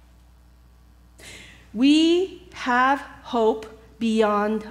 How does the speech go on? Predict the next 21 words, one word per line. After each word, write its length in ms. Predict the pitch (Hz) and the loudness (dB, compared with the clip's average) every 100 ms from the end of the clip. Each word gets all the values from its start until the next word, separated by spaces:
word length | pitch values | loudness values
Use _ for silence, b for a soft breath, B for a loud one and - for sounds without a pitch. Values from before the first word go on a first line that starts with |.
| - | -4
our 480 | 196 196 202 202 - | 0 0 -2 -4 -2
brokenness. 840 | 208 208 208 180 160 - - - - - _ _ _ _ b b b b | -2 0 -4 -6 -8 -10 -16 -20 -20 -20 _ _ _ _ b b b b
Through 400 | - 285 294 339 | -10 0 2 4
the 140 | 339 339 | 4 4
love 280 | 320 285 285 | 4 4 4
of 220 | 285 - | 0 0
God 400 | 214 208 196 220 | 0 2 2 2
in 260 | 277 359 | 4 2
Christ 500 | 285 302 294 311 - | 2 2 2 0 -4
Jesus, 680 | 240 214 180 202 254 - - B B B B B _ - | -4 -4 -2 -2 -2 -6 -12 B B B B B _ -2
if 200 | 254 277 | -2 2
we 140 | 285 | 2
look 240 | 277 302 - | 4 2 2
up 260 | 254 262 247 | 2 4 2
at 240 | 240 - - - | 0 -4 -18 -4
the 80 | 233 | 2
next 380 | 262 277 277 - | 4 4 0 -2
verse, 340 | 233 240 262 | 2 2 0
thirty-five 680 | - 262 269 285 285 262 277 | 0 2 4 2 2 2 2
and 120 | 240 233 | 0 2
thirty-seven, 800 | 262 294 - 202 185 240 277 | 2 2 0 -2 0 -4 -6